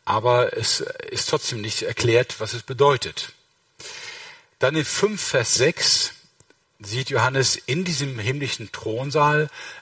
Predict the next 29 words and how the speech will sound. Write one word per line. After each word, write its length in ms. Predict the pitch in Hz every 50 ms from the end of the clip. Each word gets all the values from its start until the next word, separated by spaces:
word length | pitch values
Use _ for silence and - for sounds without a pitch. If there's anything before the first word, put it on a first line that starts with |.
| - _ _
ein 300 | - - 107 113 117 117
Lamm, 420 | 110 107 110 101 98 90 73 71 - - _ _ _
wie 140 | 104 107 110
geschlachtet. 800 | 113 104 - - 117 113 110 - - - 101 113 - - - - - - - - - - - - - _ _ _ _ _ _ _
Und 280 | _ - 113 107 107 107
er 140 | 98 110 104
sagt 200 | 127 131 - -
von 100 | 143 123
dem 120 | 110 107
Lamm, 380 | 101 104 107 131 165 180 175 120
sechs 260 | 107 110 - - -
b, 320 | - 104 107 117 135 147 156 - _ _ _ _ _ _ _ _ _ _ _ _ _ -
dass 160 | 104 - 120
es 200 | 117 - - -
sieben 360 | 127 156 175 165 180 139 107
Hörner 420 | 120 123 139 151 156 151 156 -
und 140 | - 117 113
sieben 300 | 104 113 113 110 120 127
Augen 280 | - - 101 98 95 92
hatte. 320 | 82 - - 82 - - _ _ _ _ _ _ _ _ _ _ 113
Diese 220 | 131 131 139 127
sieben, 380 | 107 101 104 113 123 156 170 156
also 220 | - 95 92 95
die 140 | - - -
Augen, 440 | - - 113 123 135 147 151 156 - - - - - - - _ _
sind 220 | - 120 113 113 113
die 100 | 113 107
sieben 600 | - - 131 147 165 143 165 175 175 175 170 - -
Geister 560 | - 117 123 131 123 - - 120 113 110 -